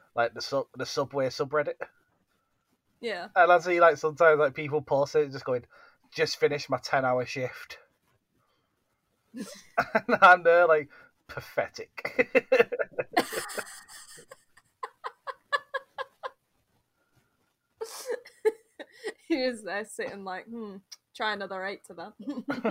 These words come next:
Speaker 2: <laughs>
Speaker 1: <laughs> I'm there doing from, like, fucking twelve in the afternoon till six o'clock in the morning.
Speaker 2: You're true. Uh,
Speaker 1: Which,
Speaker 2: you
Speaker 1: which, which was the longest shift that I did.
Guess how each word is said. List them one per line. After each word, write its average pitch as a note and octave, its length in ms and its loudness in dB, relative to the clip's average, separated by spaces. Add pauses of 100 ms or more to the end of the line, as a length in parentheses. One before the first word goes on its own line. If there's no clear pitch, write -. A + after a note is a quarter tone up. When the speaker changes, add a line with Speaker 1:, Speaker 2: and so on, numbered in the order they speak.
(300)
Speaker 2:
<laughs> - 20 -10
Speaker 1:
<laughs> - 40 -10
I'm E3+ 200 6
there D#3+ 180 6
doing D3+ 240 2
from, C#3 220 -8
like, C3+ 160 0
fucking C3+ 360 -10
twelve C3+ 300 2
in C3 100 -4
the C3+ 100 -2
afternoon B2+ 680 -4
till A2 260 -12
six - 340 -12
o'clock B2+ 320 -6
in B2+ 60 -8
the A#2+ 60 -6
morning. A#2 360 -4 (500)
Speaker 2:
You're G#3+ 200 -8
true. A#3+ 320 -10 (280)
Uh, G#3+ 160 -12 (560)
Speaker 1:
Which, D3+ 300 -12
Speaker 2:
you B3+ 80 -4
Speaker 1:
which, G3 320 0
which G3 160 -4
was E3+ 160 -2
the D3 140 6
longest E3 400 6
shift D#3 220 0
that D#3+ 60 8
I C#3 120 4
did. B2+ 280 -2